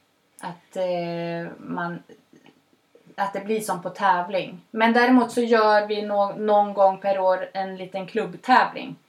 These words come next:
Och då blir det ju, eh, mera likt och det känns sådär nervigt och så. Det är svårt att få till nerverna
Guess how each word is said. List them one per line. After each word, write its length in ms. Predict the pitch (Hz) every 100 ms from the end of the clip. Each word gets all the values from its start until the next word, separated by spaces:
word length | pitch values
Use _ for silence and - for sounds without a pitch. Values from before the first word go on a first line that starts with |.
| _ _ _ -
Och 140 | 214
då 200 | 254 220
blir 240 | 190 170
det 60 | 160
ju, 180 | 160 156 156 _ _ _ _ _ _ _ _ - 175
eh, 400 | 165 151 156 160 151 _ _
mera 380 | 202 196 175 170
likt 360 | 170 160 151 _ _ _ _
och 120 | 175
det 80 | 175
känns 580 | 165 160 151 147 - - _ _
sådär 280 | - 175 147
nervigt 760 | 160 151 156 156 156 - _ 160
och 120 | 156
så. 220 | - 120 - _ _ _ -
Det 180 | 170
är 40 | 233
svårt 380 | 240 277 277 269
att 80 |
få 80 | 262
till 240 | 247 240 247
nerverna 540 | 285 233 208 190